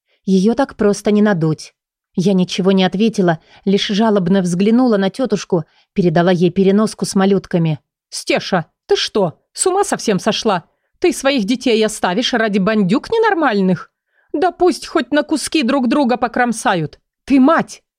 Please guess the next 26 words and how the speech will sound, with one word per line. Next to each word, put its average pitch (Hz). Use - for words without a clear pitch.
Очнись 214
уже, 185
наконец! 202
Нет, 220
совсем 233
рехнулась 185
девка. 180
Даже 175
не 262
думай! 226
Стефания, 180
не 226
смей, 247
слышишь?" -
шипела 214
на 202
меня 202
Елена 202
Львовна, 226
но 254
отклика 262
на 240
свои 254
слова 247
не 220
находила. 185